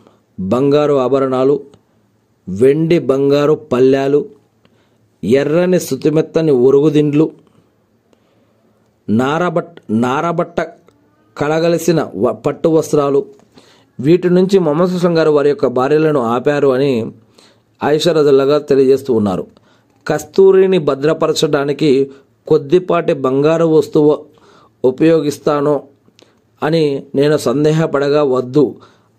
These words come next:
అంతగా అవసరమైతే వెండి వస్తువును కుంకుమ రంగు రంగరించుకోవచ్చు" అని మొహమ్మద్ సుస్లాం గారు చెప్పారు.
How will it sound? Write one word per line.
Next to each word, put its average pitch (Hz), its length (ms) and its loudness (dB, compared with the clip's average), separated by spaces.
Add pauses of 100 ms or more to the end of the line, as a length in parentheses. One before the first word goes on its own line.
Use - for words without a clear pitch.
(100)
అంతగా 190 440 0
అవసరమైతే 151 880 0 (640)
వెండి 139 360 2
వస్తువును 180 440 2
కుంకుమ 156 440 -2
రంగు 160 540 0 (500)
రంగరించుకోవచ్చు" 156 1200 0
అని 147 400 -2 (360)
మొహమ్మద్ 160 280 0
సుస్లాం 147 340 -2
గారు 151 120 0
చెప్పారు. 107 500 -2